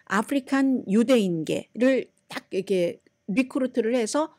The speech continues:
어, 여러분들을 위해서 일하고 있습니다. 이걸 많이 하거든요. 그래서 흑인 이스라엘계 아메리칸인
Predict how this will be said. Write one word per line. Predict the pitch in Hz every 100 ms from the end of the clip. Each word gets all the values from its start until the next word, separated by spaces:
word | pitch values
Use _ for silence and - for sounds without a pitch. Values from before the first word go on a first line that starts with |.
| _ _ 233
어, |
여러분들을 | 220 233 240 226 185
위해서 | 175 190
일하고 | 170 175 165
있습니다. | 160 - 156 156
이걸 | 196 240
많이 | 190 165 190
하거든요. | 175 165 160 220
그래서 | 233 262 277 - - _
흑인 | 359 302 339 330 -
이스라엘계 | 214 262 240 208 196 190
아메리칸인 | 180 180 190 180 185 180 262